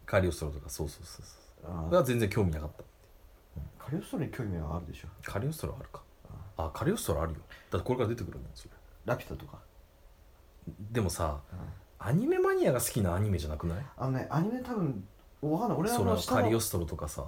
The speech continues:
Speaker 2: 上の世代は、
Speaker 1: ラピュタとかは。
Speaker 2: その、なんだっけな。
Speaker 1: 今で言うと、いつだよ。
Speaker 2: あ、それいくつだっけ、その人。
Speaker 1: 五十八歳。
Speaker 2: ってことは、相当上の世代だよね。
Speaker 1: うん。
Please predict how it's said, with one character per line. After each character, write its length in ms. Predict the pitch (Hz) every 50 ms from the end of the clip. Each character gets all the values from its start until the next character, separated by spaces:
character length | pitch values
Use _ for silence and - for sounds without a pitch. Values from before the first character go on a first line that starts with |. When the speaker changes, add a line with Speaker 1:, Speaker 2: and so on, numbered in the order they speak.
| -
Speaker 2:
上 180 | - 185 214 -
の 80 | 285 285
世 160 | - - -
代 0 |
は、 0 |
Speaker 1:
ラ 100 | 254 247
ピ 60 | 247
ュ 20 |
タ 20 | 233
と 40 | 233
か 60 | 247
は。 300 | 247 226 151 107 101 95 - - - - - - - - - - - - - -
Speaker 2:
そ 180 | - - 143 139
の、 460 | 131 120 113 110 107 - - - - -
な 80 | -
ん 80 | - -
だ 60 | 139
っ 20 | -
け 80 | -
な。 60 | -
Speaker 1:
今 220 | - 226 233 285 233
で 100 | 156 110
言 120 | 101 98
う 40 | 92
と、 140 | 92 90 90
い 60 | 92
つ 40 | 80
だ 40 | 80
よ。 60 | 104
Speaker 2:
あ、 180 | - - - - - -
そ 120 | 156 - 175
れ 120 | 147 135
い 60 | 208
く 60 | -
つ 80 | - -
だ 60 | 359 -
っ 60 | -
け、 100 | - 107
そ 80 | 107
の 60 | 101 90
人。 220 | - - 80 82 - - 120
Speaker 1:
五 120 | 113 110
十 140 | 104 104 101
八 80 | 92 87
歳。 200 | - - - -
Speaker 2:
っ 40 | - - - - - -
て 80 | 151
こ 60 | 165
と 120 | 165 - 110
は、 60 | 92 85 -
相 280 | - - - - 196 190
当 80 | 208
上 100 | 202 202
の 80 | 202 196
世 100 | 196 190
代 120 | 180 175
だ 60 | 160
よ 60 | 131 95
ね。 220 | 92 92 87 87
Speaker 1:
う 40 | 95
ん。 220 | 104 98 82 78